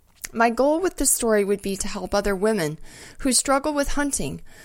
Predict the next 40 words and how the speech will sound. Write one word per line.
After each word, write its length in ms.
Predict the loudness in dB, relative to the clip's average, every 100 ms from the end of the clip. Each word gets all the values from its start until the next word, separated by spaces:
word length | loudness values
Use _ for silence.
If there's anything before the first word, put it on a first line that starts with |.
| -12 -2
or 120 | 0
any 240 | 2 2
other 220 | 2 2
lifestyle 500 | 2 2 2 2 0
that 160 | 0 0
takes 280 | 0 0 0
their 120 | -4
partners 460 | 0 -2 0 -4 -4
away 240 | -2 -2
from 220 | -2 -4
them, 260 | -4 -4 -8 -12 -16 -20 -20 -8
because 300 | -2 2 2
honestly, 500 | 2 0 -2 0 0
we 140 | 0
don't 220 | 0 -2 -2
hear 280 | 0 0
from 220 | 0 -2 -2
them 240 | -2 -2
left 240 | -4 -4
at 100 | -6
home 240 | -2 -2 0
very 280 | -2 -4 -4
often. 480 | -6 -8 -10 -12 -14 -20 -20 -20 -20 -20 -4
The 80 | 0
mistress 480 | 2 0 -2 -2 0
has 180 | 0
left 240 | 2 0 2
our 180 | 0 0
house 280 | -2 -4
for 160 | -4 -4
good, 400 | -2 0 -2 -6 -16 -20 -20 -12 -2
and 120 | 0
it's 140 | 0
possible 480 | 0 0 0 -2 -4
for 220 | -4 -2
her 180 | 0 0
to 160 | -2 -4
leave 280 | -4 -4 -2
yours 340 | -2 0 0
too, 460 | 0 -2 -2 -4